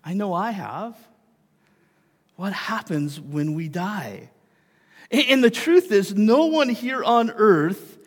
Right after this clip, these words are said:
can answer that question but Jesus. 'Cause Jesus died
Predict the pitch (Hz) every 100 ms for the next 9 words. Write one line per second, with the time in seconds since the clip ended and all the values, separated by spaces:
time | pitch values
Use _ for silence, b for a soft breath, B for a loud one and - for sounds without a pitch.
0 | b b b - 247 226 - 220 220 220
1 | - 214 202 190 185 180 - 185 - -
2 | 120 120 147 151 _ b b b b b
3 | b b b b b b b _ _ 151
4 | 143 175 127 - - - - - _ _
5 | _ _ _ _ _ _ _ _ _ _
6 | _ - 180 - 156 220 208 214 185 147
7 | 139 113 117 156 190